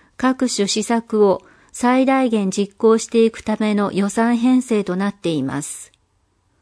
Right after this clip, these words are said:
なお、一般会計の予算規模は、二百二十五億二千三百万円。対前年度当初予算比、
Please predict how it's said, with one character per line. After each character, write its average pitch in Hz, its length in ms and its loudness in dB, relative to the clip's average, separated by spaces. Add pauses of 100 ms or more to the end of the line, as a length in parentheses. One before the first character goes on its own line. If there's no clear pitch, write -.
(460)
な 220 240 2
お、 156 240 -2 (500)
一 226 240 0
般 285 240 2
会 285 240 0
計 226 280 0
の 196 140 -2
予 202 140 0
算 233 300 0
規 233 120 -4
模 196 160 2
は、 156 280 0 (760)
二 233 180 4
百 269 340 0
二 269 220 6
十 214 300 2
五 226 280 4
億 - 400 -6 (140)
二 226 160 4
千 262 320 2
三 240 320 2
百 240 320 0
万 220 320 0
円。 143 280 -8 (920)
対 247 400 0
前 240 280 2
年 240 400 2
度 175 200 0
当 233 240 4
初 247 180 0
予 233 160 2
算 233 320 -2
比、 - 300 -6